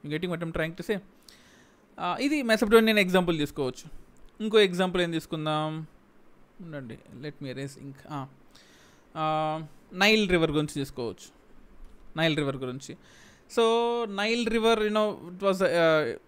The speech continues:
ancient Egyptian river. Ancient Egyptian river,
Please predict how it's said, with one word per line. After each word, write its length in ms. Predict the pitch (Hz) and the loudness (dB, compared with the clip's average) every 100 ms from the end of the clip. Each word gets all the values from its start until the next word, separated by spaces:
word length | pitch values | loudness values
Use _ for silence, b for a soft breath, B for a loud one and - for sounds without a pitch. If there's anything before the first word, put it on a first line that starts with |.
| 180 185 | 2 2
ancient 680 | 185 202 180 170 - 156 175 | 2 2 0 0 0 0 2
Egyptian 540 | 170 175 - 170 160 | 0 0 0 0 0
river. 220 | 151 151 151 - - _ _ _ _ _ _ _ _ _ _ _ _ _ _ _ - | -2 -2 -2 -10 -20 _ _ _ _ _ _ _ _ _ _ _ _ _ _ _ -8
Ancient 320 | 165 165 170 151 | -4 -2 -2 -2
Egyptian 380 | 151 147 151 147 | -2 -2 -4 -2
river, 260 | 147 147 | -2 -2